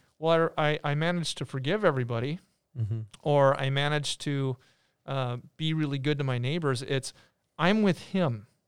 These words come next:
Speaker 2: Mm-hmm.
Speaker 1: because he did it all for me and I can't measure up."
Speaker 2: Yeah.
Speaker 1: There's, there's, there's no way I can stand before a just and all-powerful and holy God. It's only in Christ that I can know a God who loves me,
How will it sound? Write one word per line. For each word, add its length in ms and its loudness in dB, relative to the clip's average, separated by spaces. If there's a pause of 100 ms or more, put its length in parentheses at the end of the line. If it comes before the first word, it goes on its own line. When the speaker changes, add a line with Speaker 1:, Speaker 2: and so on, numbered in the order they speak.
(140)
Speaker 2:
Mm-hmm. 240 4 (480)
Speaker 1:
because 560 0
he 400 -8
did 180 -2
it 120 -2
all 180 2
for 300 -6
me 180 -4
and 100 -4
I 120 -6
can't 280 -12
measure 320 -12
up." 140 -14 (720)
Speaker 2:
Yeah. 140 -2
Speaker 1:
There's, 260 -4 (420)
there's, 280 -6
there's 260 0
no 140 2
way 180 2
I 40 2
can 140 -6
stand 420 -4
before 540 -6
a 160 -8
just 460 -8
and 100 -12
all-powerful 600 -10
and 100 -10
holy 240 -14
God. 340 -10 (600)
It's 180 -10
only 300 -6
in 120 -6
Christ 440 -12
that 260 -12
I 120 -12
can 320 -10 (1080)
know 280 4
a 40 4
God 280 2
who 160 -6
loves 340 -2
me, 280 -2